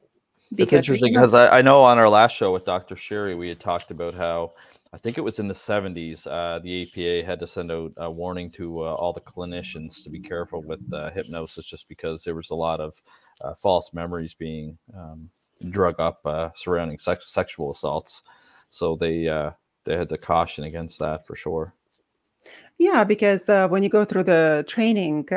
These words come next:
Speaker 2: um, as a scientist, of course, as a psychologist, you have to, uh, understand the ethical,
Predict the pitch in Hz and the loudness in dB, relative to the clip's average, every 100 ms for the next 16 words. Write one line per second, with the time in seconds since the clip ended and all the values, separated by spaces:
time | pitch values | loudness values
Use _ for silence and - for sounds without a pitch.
0 | - 170 156 147 143 165 180 165 - 196 | -4 -2 -2 -2 -4 -6 -6 -6 -6 -6
1 | 190 160 151 - - 175 175 160 156 - | -4 -8 -10 -12 -4 -4 -4 -6 -8 -10
2 | - 165 160 165 165 - 160 170 170 170 | -10 -4 -2 -2 -6 -8 -6 -4 -4 -6
3 | - 175 165 156 - - - - - - | -4 -4 -2 -4 -8 -20 -20 -20 -20 0
4 | 175 156 143 143 - - - - 190 180 | 2 2 2 0 -2 -4 -6 -2 0 0
5 | - 190 185 180 160 156 185 190 180 - | 0 0 0 2 2 2 -2 -6 -8 2
6 | 220 220 220 165 139 139 - | 4 4 0 0 2 0 -2